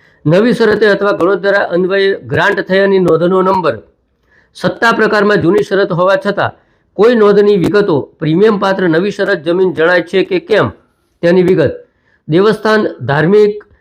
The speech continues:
સખાવતી સંસ્થાની મિલકત હોવા છતાં ચેરિટી કમિશનરશ્રીની મંજૂરી વિના વારસાઈ કે તબદીલી થયેલ છે કે કેમ. સત્તા પ્રકાર, નાબૂદી ધારા,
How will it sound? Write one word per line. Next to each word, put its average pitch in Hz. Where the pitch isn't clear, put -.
સખાવતી 202
સંસ્થાની 202
મિલકત 196
હોવા 165
છતાં 185
ચેરિટી 202
કમિશનરશ્રીની 208
મંજૂરી 185
વિના 180
વારસાઈ 156
કે 208
તબદીલી 190
થયેલ 190
છે 180
કે 185
કેમ. 185
સત્તા 202
પ્રકાર, 214
નાબૂદી 175
ધારા, 202